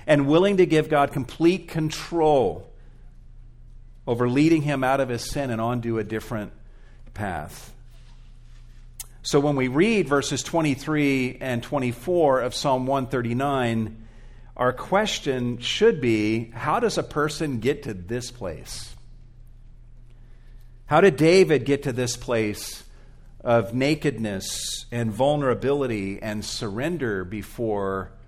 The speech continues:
God? How did he get here? And if that is your question, I have good news, and that is that the answer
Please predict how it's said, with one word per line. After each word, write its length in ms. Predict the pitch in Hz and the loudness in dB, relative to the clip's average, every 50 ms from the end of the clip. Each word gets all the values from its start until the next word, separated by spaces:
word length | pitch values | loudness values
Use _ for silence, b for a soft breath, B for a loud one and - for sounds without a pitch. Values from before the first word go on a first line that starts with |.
| b b b b b | b b b b b
God? 320 | 104 123 131 127 95 90 | -6 -4 -2 -2 -2 -2
How 160 | 98 101 135 160 | -4 -4 -4 -4
did 100 | 180 165 | -4 -2
he 80 | 156 | -4
get 240 | 117 101 123 156 151 | -4 -4 -4 -6 -6
here? 420 | - 117 90 71 - - - - - - - - - - b b b b b b b b b b b b b b b b b b b - | -6 -10 -10 -10 -12 -14 -16 -18 -18 -20 -20 -20 -20 -20 b b b b b b b b b b b b b b b b b b b -6
And 160 | 131 131 131 | -2 0 0
if 120 | 123 120 117 | 0 2 2
that 200 | 135 143 139 131 | 4 4 4 4
is 260 | 143 180 190 - - | 4 4 4 4 2
your 120 | 147 127 | 0 0
question, 840 | 123 - - 165 170 180 - - - - 117 104 98 104 120 135 120 120 - - - - - - - - - - | 0 0 2 2 2 2 2 -2 -4 -4 -4 -4 -4 -6 -6 -8 -10 -12 -18 -20 -20 -20 -20 -20 -20 -20 -12 -6
I 140 | 131 117 113 | -4 -2 0
have 140 | 117 110 101 | 0 0 0
good 180 | 135 160 147 | 0 0 0
news, 380 | 151 143 131 123 131 143 139 - | 0 -2 0 0 0 0 -2 -2
and 100 | 127 117 | -2 0
that 160 | 127 135 139 | 2 2 2
is 160 | 139 139 135 | 0 0 -2
that 220 | - 139 123 - - | -2 -4 -4 -4 -2
the 220 | 120 117 - - | -4 -4 -4 -4
answer 760 | 135 151 180 208 190 - - 135 113 98 92 98 117 120 b | -4 -2 -2 -2 -2 -4 -2 0 0 0 0 -2 -4 -6 b